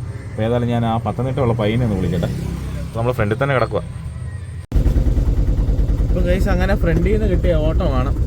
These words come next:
ഓ, ഒടിഞ്ഞൊരു കയറ്റമുണ്ട് കേട്ടോ. അപ്പോൾ ആ ഓട്ടം കഴിഞ്ഞു. ഇനി അതിൽ ആ കയറ്റം ഞാൻ നിങ്ങളെ കാണിച്ചു തരാം. അത് ഈയിടെയാണ് ഈ കയറ്റം ടാർ ചെയ്തത് കേട്ടോ. കേട്ടോ, നല്ല കയറ്റമാണ്.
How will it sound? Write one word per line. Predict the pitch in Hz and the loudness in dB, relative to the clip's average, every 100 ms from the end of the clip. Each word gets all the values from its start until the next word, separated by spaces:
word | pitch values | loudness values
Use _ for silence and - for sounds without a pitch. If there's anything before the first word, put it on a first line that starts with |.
| - - - - - - - - - - - - - - - - - - - | 0 0 0 0 0 0 0 0 2 2 0 0 0 0 0 0 0 0 0
ഓ, | - - - - - - - - 147 | 0 0 0 0 0 0 0 0 0
ഒടിഞ്ഞൊരു | 160 196 202 165 | 0 2 2 2
കയറ്റമുണ്ട് | 139 143 175 196 - 110 | 2 0 0 0 2 2
കേട്ടോ. | 113 117 | 0 0
അപ്പോൾ | 107 - - - - - - - - - | 0 2 2 2 2 2 2 2 2 2
ആ | - 156 | 2 2
ഓട്ടം | 165 - | 2 2
കഴിഞ്ഞു. | 190 185 185 | 2 2 2
ഇനി | - 160 | 2 2
അതിൽ | 165 170 | 2 2
ആ | 165 | 2
കയറ്റം | 156 151 - 190 | 2 2 2 2
ഞാൻ | 160 | 2
നിങ്ങളെ | 156 151 | 2 2
കാണിച്ചു | 139 131 - - | 2 2 2 2
തരാം. | - - - - - | 2 0 2 0 2
അത് | - | 2
ഈയിടെയാണ് | 151 190 233 220 180 175 | 2 2 2 2 2 2
ഈ | 175 | 2
കയറ്റം | 156 - 160 - 175 | 2 2 2 2 2
ടാർ | - - 170 | 0 0 0
ചെയ്തത് | 160 123 117 - | 0 0 0 0
കേട്ടോ. | 120 110 - - - - - - - - | 0 0 0 0 2 2 0 0 0 0
കേട്ടോ, | - 117 - - - - - - - - | 2 2 2 2 2 0 0 2 2 2
നല്ല | 131 165 196 226 196 | 2 2 2 4 2
കയറ്റമാണ്. | 170 165 120 | 2 2 0